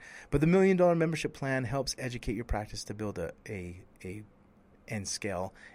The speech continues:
a membership plan to get to a, a million dollars in annual recurring revenue. You may ask, "I don't think that's possible." Well, I have the, the benefit and, uh, the, uh, opportunity to see practices across the nation, and it is possible. We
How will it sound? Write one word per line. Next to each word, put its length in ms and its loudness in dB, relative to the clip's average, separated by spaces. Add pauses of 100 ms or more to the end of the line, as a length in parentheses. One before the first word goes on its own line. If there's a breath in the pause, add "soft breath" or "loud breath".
a 80 -2
membership 460 0
plan 300 -4
to 60 -6
get 180 -6
to 140 -6
a, 260 -8
a 40 -6
million 320 -4
dollars 320 -6
in 160 -10
annual 380 -6
recurring 480 -8
revenue. 480 -6 (520 loud breath)
You 100 -8
may 180 -2
ask, 360 0 (460 soft breath)
"I 240 2
don't 140 2
think 140 0
that's 180 0
possible." 500 0 (480 loud breath)
Well, 380 4
I 80 0
have 220 2
the, 240 4 (180)
the 60 -8
benefit 640 -2 (180)
and, 420 -4
uh, 380 -2
the, 380 -2
uh, 20 -2 (200)
opportunity 560 -4
to 100 -8
see 180 -4
practices 580 -2
across 380 -4
the 60 -8
nation, 400 -6
and 160 -8
it 180 -4
is 160 -2
possible. 460 -6
We 260 -6